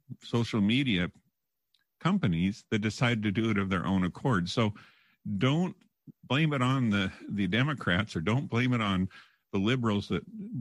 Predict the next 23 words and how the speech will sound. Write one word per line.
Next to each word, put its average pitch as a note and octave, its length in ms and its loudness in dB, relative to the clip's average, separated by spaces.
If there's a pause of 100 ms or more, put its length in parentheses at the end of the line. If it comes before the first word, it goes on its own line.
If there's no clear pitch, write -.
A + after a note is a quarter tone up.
(220)
don't D3 200 0
blame D#3 220 0
it C#3+ 60 0
on A2 140 2
anyone A2+ 440 0 (180)
except D#3 360 -4
the - 80 -10
companies B2 520 0
that D#2+ 140 -4
did E2 220 0
it. D#2+ 140 -6 (240)
And A#2+ 320 0 (100)
when A2+ 180 2
they G#2 140 2
did E3 240 0
do F#2 200 0
it, A2+ 200 -6
particularly, F#2 960 -2
um, E2 420 -2
Facebook, B2 440 -2 (560)
there A2 100 0
was A#2 220 0
a, G2+ 240 0